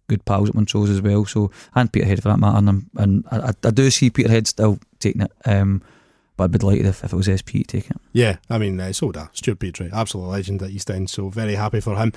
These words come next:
Speaker 2: Uh, great result at the weekend. It was Steny four nil winners against Berwick Rangers, so great result for Steny. Uh, puts them firmly in contention for a playoff place.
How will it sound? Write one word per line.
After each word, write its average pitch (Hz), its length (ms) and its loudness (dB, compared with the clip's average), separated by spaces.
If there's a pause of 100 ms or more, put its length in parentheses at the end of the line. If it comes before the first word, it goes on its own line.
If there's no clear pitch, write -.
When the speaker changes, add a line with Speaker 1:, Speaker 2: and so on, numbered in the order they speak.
(220)
Speaker 2:
Uh, 127 140 2
great 160 260 2
result 147 400 2
at 147 120 4
the 139 60 0
weekend. 151 560 2
It 139 60 0
was 131 100 -2
Steny 185 380 4
four 202 220 4
nil 185 200 6
winners 185 340 4 (280)
against 160 400 2
Berwick 175 340 4
Rangers, 180 480 6
so 143 200 4
great 160 220 4
result 147 300 2
for 147 60 0
Steny. 156 420 4 (320)
Uh, 107 180 0
puts - 280 -2
them 113 420 2
firmly 175 460 4
in 127 80 4
contention 113 760 0
for 107 220 -6
a 90 40 -4
playoff 101 400 -4
place. 107 360 -2